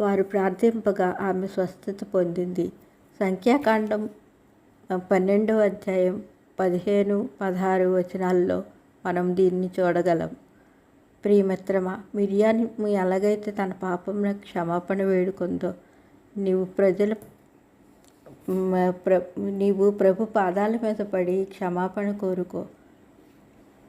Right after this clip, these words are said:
చివరకు దేవుని, ఆ, ప్రజలకు సేవ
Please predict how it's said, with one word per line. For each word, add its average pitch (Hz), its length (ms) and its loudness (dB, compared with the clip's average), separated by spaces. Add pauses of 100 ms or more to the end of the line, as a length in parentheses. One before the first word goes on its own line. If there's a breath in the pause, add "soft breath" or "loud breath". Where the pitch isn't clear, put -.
(1120)
చివరకు 214 460 4
దేవుని, 202 580 0 (220)
ఆ, - 20 -2
ప్రజలకు 196 800 -2 (180)
సేవ 190 360 0